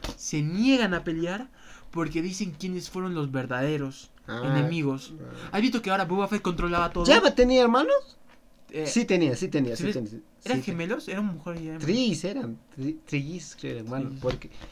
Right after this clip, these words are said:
Speaker 2: Jabba tenían dos hermanos que controlaban otros planetas, ¿de acuerdo?
Speaker 1: Ujú.
Speaker 2: De mercenarios.
Speaker 1: Ah, y acá es donde
Speaker 2: O
Speaker 1: llega
Speaker 2: sea,
Speaker 1: Boba Fett, ¿sí o no?
Speaker 2: ujú.
Speaker 1: Y ahora, ahora tú ves que Boba Fett, con la ayuda de la chica, que no me
Speaker 2: Ujú.
Speaker 1: recuerdo quién era,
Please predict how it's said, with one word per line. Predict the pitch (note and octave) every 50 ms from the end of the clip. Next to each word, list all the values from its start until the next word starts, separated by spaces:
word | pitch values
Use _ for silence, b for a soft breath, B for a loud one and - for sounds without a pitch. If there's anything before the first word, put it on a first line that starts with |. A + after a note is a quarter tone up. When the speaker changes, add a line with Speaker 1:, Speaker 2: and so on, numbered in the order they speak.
| B B B B
Speaker 2:
Jabba | C3 D3 E3+ F3 F3+ F3 D#3+
tenían | - D3 C3+ D3 C#3+ C3 A#2 -
dos | - D#3+ E3 D#3+ D#3
hermanos | C#3 A#2 A#2+ D3+ D#3+ D3 B2 A2 A2 -
que | - B2+ A#2
controlaban | - A#2+ A2+ G#2+ A#2+ B2 C3 C3 B2 A#2+ A#2
otros | A#2+ B2+ C3 C3+ C3 - - -
planetas, | - A2+ A2+ A#2+ A#2 A2 - -
¿de | A2+
acuerdo? | A#2+ B2+ - - - - C3+ C3 - -
Speaker 1:
Ujú. | C3+ C#3
Speaker 2:
De | G#2+ G#2
mercenarios. | G#2+ G#2+ - - A2 A2 A#2 A#2 A#2 B2 - - - b b b b
Speaker 1:
Ah, | b - B2
y | D3+ D3+
acá | C#3+ - G3
es | G3+
donde | G3+ F#3+ E3+
Speaker 2:
O | F3
Speaker 1:
llega | F3 E3
Speaker 2:
sea, | D#3 D3+
Speaker 1:
Boba | D3+ D3+ C#3
Fett, | - D3 C3+
¿sí | - - B2+
o | A#2
no? | A2+ A#2 - A2 A2+
Speaker 2:
ujú. | A#2 B2+ B2+ B2+ C3+ B B B B B
Speaker 1:
Y | D#3 D3 D3
ahora, | C#3+ D3+
ahora | - E3 F3+ F#3+ G3 F#3+
tú | A3+ G#3+
ves | G3 A3 A3+ A3
que | - G3
Boba | F3 G3+ G#3+ G#3+
Fett, | G#3 - A3+ A#3 A3+ -
con | - - E3+ D#3+ D#3
la | D3+
ayuda | D3+ E3+ F3+ F3+
de | F3+ E3+ D#3
la | D3 C#3+ D3
chica, | - E3 D#3 D#3 F#3 G3 - - - - - -
que | - D#3
no |
me | D3+ D#3
Speaker 2:
Ujú. | D#3+
Speaker 1:
recuerdo | D#3 D3+ D3+ D#3 D3
quién | E3 D#3+
era, | D#3+ F3+ G#3